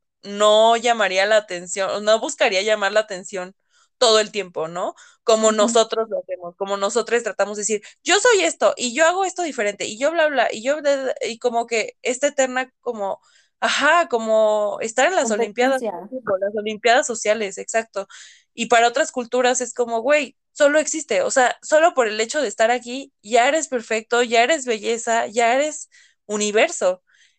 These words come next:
Speaker 1: Y para mí eso s-, representa las plantas. Entonces, <laughs> este, y güey, tal vez es algo
Speaker 2: Que
Speaker 1: muy,
Speaker 2: siento que es
Speaker 1: este
Speaker 2: muy importante, o sea, al final creo que la esencia es la misma, o sea, cuando digo, "Yo regreso a mí misma", es como,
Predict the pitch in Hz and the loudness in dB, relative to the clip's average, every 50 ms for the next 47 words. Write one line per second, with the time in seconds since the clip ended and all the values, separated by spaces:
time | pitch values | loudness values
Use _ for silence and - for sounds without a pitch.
0 | _ _ _ - 233 226 233 233 233 233 233 233 226 226 - 214 208 214 220 233 | _ _ _ -10 -6 -4 -2 0 0 0 -2 -4 -2 0 0 2 2 2 0 0
1 | 240 247 262 - 294 285 269 - - 220 226 214 220 - 202 202 208 208 - 226 | -4 -4 -2 -2 -2 -2 -4 -6 -6 -4 -4 -4 -4 -6 -8 -8 -6 -4 -2 -2
2 | 214 202 202 - 208 208 208 - 196 196 - - 202 - 214 208 214 247 233 - | -2 -2 -2 -2 -2 -2 -2 -4 -8 -8 -8 -8 -10 -6 -6 -4 -2 -2 -4 -6
3 | - _ _ _ _ _ _ _ _ _ _ - 277 277 254 - - - 285 285 | -8 _ _ _ _ _ _ _ _ _ _ -2 -2 0 0 -2 0 0 0 2
4 | - 370 359 349 285 392 453 415 349 - - 359 403 403 339 359 392 - 381 359 | 2 2 2 2 4 4 4 4 2 -2 -2 -2 0 0 -2 -2 -4 -4 -6 -4
5 | 330 349 311 302 311 302 320 285 262 285 262 269 311 233 269 339 277 - 440 453 | -2 0 0 0 -2 -2 -4 -4 -4 -4 -4 -2 -2 -2 -2 -4 -4 -4 -4 -6
6 | - 403 370 359 - 349 359 349 320 277 262 247 247 247 262 254 247 247 262 285 | -4 -4 -4 -4 -4 -4 -8 -10 -10 -12 -12 -12 -10 -12 -12 -12 -12 -10 -8 -8
7 | 285 285 285 269 277 294 285 294 302 311 311 302 - 339 339 339 - 370 359 311 | -8 -8 -10 -12 -14 -14 -12 -12 -12 -12 -14 -14 -14 -14 -14 -12 -14 -14 -14 -14
8 | 277 269 247 247 240 233 262 269 262 247 220 220 214 220 226 226 214 220 220 220 | -14 -14 -18 -20 -20 -18 -18 -18 -16 -18 -18 -18 -18 -18 -18 -18 -18 -16 -12 -10
9 | 233 226 220 226 _ _ _ _ _ _ _ _ _ _ _ _ _ _ - 240 | -10 -10 -10 -12 _ _ _ _ _ _ _ _ _ _ _ _ _ _ -10 -10
10 | 240 240 233 233 233 233 233 233 233 226 220 220 240 254 247 254 247 240 233 233 | -10 -10 -12 -12 -12 -10 -12 -12 -12 -14 -16 -16 -14 -12 -10 -8 -8 -8 -8 -10
11 | 262 262 294 294 277 269 269 269 269 254 247 240 240 240 240 247 254 254 - 247 | -10 -10 -10 -12 -14 -16 -16 -18 -18 -18 -18 -18 -20 -20 -20 -20 -20 -20 -18 -18
12 | 240 240 233 233 | -16 -14 -14 -16